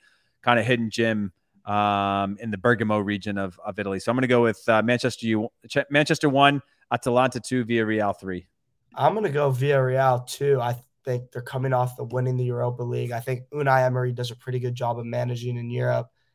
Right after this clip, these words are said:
Speaker 2: and I think they were able to keep that squad basically all together again to run it back again this season. So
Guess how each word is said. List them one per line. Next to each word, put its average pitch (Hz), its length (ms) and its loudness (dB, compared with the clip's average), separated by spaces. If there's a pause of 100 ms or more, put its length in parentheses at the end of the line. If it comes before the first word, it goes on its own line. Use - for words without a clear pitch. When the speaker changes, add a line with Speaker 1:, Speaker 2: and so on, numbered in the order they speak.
(200)
Speaker 2:
and 127 80 -6
I 117 80 -4
think 165 300 -8
they 151 80 0
were 135 140 2
able 139 220 0
to 123 140 -6 (180)
keep 147 340 -10
that 120 300 -6
squad 127 420 2
basically 123 500 -6
all 120 140 -2
together 120 460 -2
again 117 380 -10
to 123 100 -20
run 120 180 -6
it 117 80 -10
back 120 280 -6
again 120 240 -8
this 117 160 -6
season. 127 400 -4
So 123 400 -8